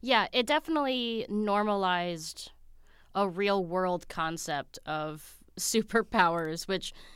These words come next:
is very hard to do. And so I definitely give a handshake to Shyamalan on that. But, you know, when in doubt, we definitely agree the acting is killer. If you don't like Shyamalan,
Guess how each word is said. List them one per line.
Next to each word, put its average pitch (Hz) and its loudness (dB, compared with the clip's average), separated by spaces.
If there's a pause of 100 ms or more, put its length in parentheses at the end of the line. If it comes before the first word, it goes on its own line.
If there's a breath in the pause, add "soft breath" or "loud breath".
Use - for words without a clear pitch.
(180 loud breath)
is 202 -4
very 233 4
hard 233 6
to 233 -2
do. 220 2
And 180 2
so 190 0
I 185 4
definitely 190 0 (360 soft breath)
give 208 2
a 196 2
handshake 196 0
to - -4
Shyamalan 180 0
on 160 -4
that. 156 -2
But, 208 4 (420 loud breath)
you 214 -2
know, 196 2 (120)
when 233 4
in 311 2
doubt, 208 4 (640)
we 202 2
definitely 247 2
agree 208 -2
the 190 -4
acting 190 0
is 247 -4
killer. 175 -2 (220 soft breath)
If 190 -6
you 226 0
don't 233 2
like 214 2
Shyamalan, 226 2